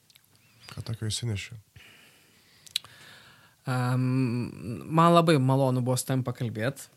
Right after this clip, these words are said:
Speaker 2: A, tikrai išsinešu gerą refleksiją. Gerą refleksiją pasižiūrėti. A, aš sau nebuvau gal taip garsiai įsivardinęs, kad aš nenoriu plėsti savo verslo.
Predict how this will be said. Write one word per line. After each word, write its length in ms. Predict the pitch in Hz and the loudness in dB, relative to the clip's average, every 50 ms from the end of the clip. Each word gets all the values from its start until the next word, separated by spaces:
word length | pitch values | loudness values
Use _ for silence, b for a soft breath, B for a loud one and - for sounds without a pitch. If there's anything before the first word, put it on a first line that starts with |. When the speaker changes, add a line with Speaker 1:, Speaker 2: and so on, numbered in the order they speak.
| _ _ - - | _ _ -18 -12
Speaker 2:
A, 520 | 156 131 123 123 120 120 117 117 120 120 117 113 - _ _ _ - | -8 -6 -4 -4 -4 -4 -4 -4 -4 -4 -4 -6 -10 _ _ _ -8
tikrai 240 | 147 131 - 165 175 160 | -6 -2 0 0 0 0
išsinešu 440 | - - 170 160 143 - - 139 | 0 0 0 0 0 0 -2 0
gerą 280 | 131 147 147 143 143 127 | 0 2 2 4 2 2
refleksiją. 640 | 123 120 117 - - 113 101 - - - - 104 - - - _ _ _ _ _ _ _ _ _ _ _ _ _ B B B B B B B B B B B B B B B B B - | 0 -2 -4 -4 -6 -6 -6 -6 -8 -8 -8 -8 -10 -10 -14 _ _ _ _ _ _ _ _ _ _ _ _ _ B B B B B B B B B B B B B B B B B -8
Gerą 300 | 135 139 143 156 165 160 | -4 0 0 0 0 0
refleksiją 540 | 143 135 127 - - 139 156 - - - 151 - | 0 -2 -2 -2 -2 -4 -2 0 -2 -2 -2 -4
pasižiūrėti. 880 | - 139 - - 123 123 131 139 127 135 147 160 180 180 - - 185 | -4 -4 -4 -4 -4 -4 -4 -4 -4 0 0 0 0 -2 -2 0 0
A, 560 | 175 165 156 147 143 131 - _ - 131 123 117 123 127 127 127 - - - | 2 2 0 -2 -4 -8 -12 _ -10 -8 -6 -4 -4 -4 -4 -6 -6 -2 -2
aš 160 | 147 160 - - | 0 0 0 2
sau 260 | 156 143 139 135 131 - - _ | 2 2 2 0 -2 -6 -8 _
nebuvau 500 | - 143 147 147 143 143 147 151 170 170 156 | -2 0 2 2 2 2 2 2 2 4 4
gal 160 | 151 135 131 | 4 2 2
taip 160 | - 143 131 131 | 2 0 0 2
garsiai 280 | 139 151 147 - 139 127 | 0 0 0 0 -2 -2
įsivardinęs, 840 | - - 127 131 135 151 175 196 180 175 165 156 151 - - - B B B B B B B B B B B B _ - | -2 0 0 0 0 0 0 -2 -2 -2 0 0 0 -2 -2 -4 B B B B B B B B B B B B _ -12
kad 160 | - 147 - 139 | -12 -4 -2 0
aš 160 | 139 - - - | 2 2 0 0
nenoriu 540 | 143 143 147 139 139 135 135 160 170 170 160 | 0 2 2 4 4 4 4 4 2 2 0
plėsti 460 | - - 147 143 147 143 - - - - | 0 0 2 2 2 2 0 0 0 0
savo 300 | - - 139 131 131 127 | 0 2 0 0 0 0
verslo. 520 | 127 139 127 127 127 - - - 120 123 | 2 0 0 0 -2 -4 -4 -4 -6 -6